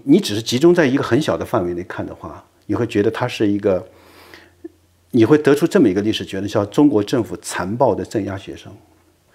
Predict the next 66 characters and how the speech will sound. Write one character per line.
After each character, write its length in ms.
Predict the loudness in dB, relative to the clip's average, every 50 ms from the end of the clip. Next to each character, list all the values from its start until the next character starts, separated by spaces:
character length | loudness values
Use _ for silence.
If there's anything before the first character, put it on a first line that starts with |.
| -20 -20 -20 -20 -20 -20 -10 -2
但 140 | 0 0 2
是 140 | 4 4 2
如 140 | 4 4
果 80 | 4 4
你 140 | 4 2 2
站 200 | 2 2 2 2
在 120 | 2 0
一 100 | 0 0
个 140 | 0 -2 -2
更， 380 | 0 2 2 2 2 2 -2 -4 -10 -16 -8 -2
更 200 | 2 4 4 4
远 240 | 4 2 0 -2 -4 -8 -16
的、 140 | -18 -10 -6
更 180 | -2 -2 -2
长 220 | -2 -4 -6 -8 -8
的 80 | -8
一 20 | -8
个 80 | -8
历 140 | -8 -8 -10
史 140 | -10 -12 -12
来 100 | -14 -12
看 180 | -10 -10 -10
的 80 | -10 -12
话， 60 | -12
我 160 | -12 -12 -10
觉 140 | -8 -6 -4
得 80 | -2 0
六 200 | 2 2 2 2
四 140 | 0 -2 -6
事 180 | -6 -4 -4
件， 200 | -4 -4 -6 -6 -8 -16 -20 -20 -20 -20 -20 -20 -20 -20 -20 -20 -20 _ -4
六 100 | -2 -2
四 160 | -2 -2 -4
事 140 | -8 -8 -8
件 100 | -4 -2
是 160 | -2 0 0
一 40 | -2
个 80 | -6 -6
小 180 | -8 -10 -14
插 180 | -14 -14 -14 -14
曲， 260 | -14 -14 -18 -18 -20 -20 -20 _ _ _ _ _ _ _ _ _ _ _ _ _ _ _ _ _ _ _ _ _
是 120 | -10 -8
中 220 | -2 2 4 4 4
国 100 | 4 4
文 140 | 4 4
明 160 | 4 2 2 0
进 160 | -2 -4 -6
程 140 | -4 -6 -6
当 120 | -6 -6
中 80 | -6 -6
的 60 | -8
一 40 | -8
个 40 | -12
小 160 | -14 -16 -14 -14
插 160 | -16 -18 -18 -18
曲。 180 | -20 -20 -20 _ _ _ _ _ _ _ _ _ _ _ -2
它 100 | 0 4
也 160 | 4 4 4
许 140 | 4 2 -2
在 160 | 0 0 2
某 200 | 2 0 -2 -2
一 120 | -4 -4 -2
段 180 | -2 -2 -2
时 140 | -2 -6 -10
间， 280 | -10 -10 -12 -12 -12 -16 -10
在 300 | -4 0 0 2 2 0